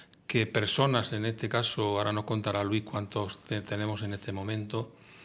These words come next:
eh, mm, mm, hagan o ejecuten los servicios que tenemos contratados con la administración pública, ¿no? Con lo cual,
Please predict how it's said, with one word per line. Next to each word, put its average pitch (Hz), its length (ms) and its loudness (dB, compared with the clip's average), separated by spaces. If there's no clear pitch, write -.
eh, 104 240 2
mm, 101 1000 -4
mm, - 120 -8
hagan 123 500 4
o 104 420 0
ejecuten 113 500 0
los 117 140 2
servicios 113 360 -2
que 113 60 0
tenemos 113 240 0
contratados 110 380 -2
con 120 80 -8
la 113 80 0
administración 107 460 -4
pública, 101 380 -4
¿no? 104 160 -4
Con 117 120 0
lo 113 80 4
cual, 131 280 4